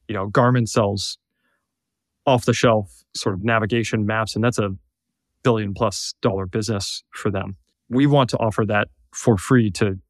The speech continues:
customers as a way to kind of incentivize adoption of the boats that we're selling, which is still our core business. When we talk about providing backup power to your house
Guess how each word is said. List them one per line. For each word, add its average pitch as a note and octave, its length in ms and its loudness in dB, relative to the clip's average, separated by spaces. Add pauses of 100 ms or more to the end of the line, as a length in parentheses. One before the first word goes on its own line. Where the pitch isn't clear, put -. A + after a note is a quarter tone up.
customers A#2 560 -2 (760)
as A#2 140 0
a G#2+ 60 0
way B2 280 4
to A2+ 180 -2
kind G#2+ 200 -6
of F#2+ 160 -10 (320)
incentivize A2 560 -2
adoption G2+ 560 -2
of G2 160 -8 (160)
the A2 80 -4
boats A#2 320 0
that A2 100 -4
we're G#2+ 80 -4
selling, G2 340 -4
which G2+ 160 -8
is - 220 -6 (400)
still A#2 320 2
our G2 140 -2
core F#2+ 220 -6
business. - 540 -4 (500)
When A#2 100 -6
we B2 80 0
talk B2 200 0
about G#2+ 320 0 (380)
providing A#2 560 0 (180)
backup B2+ 340 2
power A#2+ 280 0
to G2+ 140 -4
your G2 140 -2
house - 480 -2